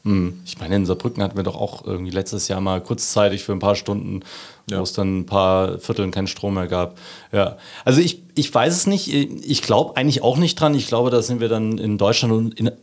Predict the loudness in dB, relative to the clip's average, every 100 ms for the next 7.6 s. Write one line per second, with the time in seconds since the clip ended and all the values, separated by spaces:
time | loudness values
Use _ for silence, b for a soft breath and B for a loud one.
0 | _ 2 4 2 0 -2 2 2 2 0
1 | 0 0 2 0 -2 -4 -10 B B B
2 | -4 0 2 0 0 -2 -2 -2 -4 -4
3 | -2 0 0 -2 -2 -2 -2 -2 0 0
4 | -2 -2 2 2 2 2 0 0 -4 -6
5 | -10 -16 _ _ -10 -6 -4 -6 -6 -6
6 | 0 2 4 2 2 0 0 2 4 2
7 | 2 2 4 2 2